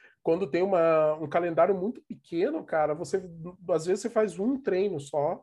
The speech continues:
específico pra aquele adversário. Às vezes faz dois, faz dois. Mas, cara,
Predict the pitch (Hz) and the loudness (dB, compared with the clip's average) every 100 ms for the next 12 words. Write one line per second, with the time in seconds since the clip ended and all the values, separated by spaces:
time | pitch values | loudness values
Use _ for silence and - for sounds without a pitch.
0 | _ - 190 143 - 175 - - 175 - | _ -12 -10 -10 -12 -16 -14 -10 -8 -6
1 | 170 156 165 160 - 117 107 - _ - | -8 -8 -10 -8 -2 -2 -2 -10 _ -4
2 | 135 147 196 208 160 143 139 _ _ _ | -4 -2 0 0 0 -4 -6 _ _ _
3 | - 156 151 151 139 139 - - _ 127 | 0 2 2 2 0 0 -14 -20 _ -8
4 | - 185 160 120 | 0 4 4 2